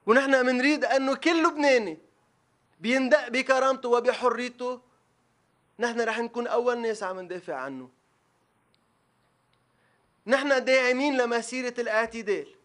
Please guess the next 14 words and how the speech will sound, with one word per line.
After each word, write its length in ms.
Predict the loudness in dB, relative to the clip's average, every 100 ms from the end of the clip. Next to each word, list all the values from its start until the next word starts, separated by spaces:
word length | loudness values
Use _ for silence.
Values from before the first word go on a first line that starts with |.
| _ _ _ _ -6
والكرامة 680 | 0 0 2 0 2 0 0
والحرية 580 | -2 -2 -2 -2 -4 -4
بهذا 380 | -4 -4 -4 -6
البلد، 340 | -6 -8 -8 _ _ _ _ _ _ _ _ _ _ _ _ _ _ _ _ _ _ _ _ _ _ _ _ _ _ -2
ولكن 420 | 0 0 -2 -2
بنفس 320 | 0 -2 -4
الوقت 400 | -2 -2 0 -4 -8 _ _ _ _ _ _ _ _ _ -8
مش 200 | -6 -2
على 260 | -2 -2
حساب 500 | -4 -8 -6 -6 -6 -12 _ _ _ _ _ _ _ _
ولا 360 | -12 -4 0 0
كرامتنا 680 | 0 0 0 -4 -6 -8 -10 _ _ _ _ _ _ _ _ _ -10
ولا 300 | -2 2 2
تاريخنا 580 | 0 -2 -4 -6 -8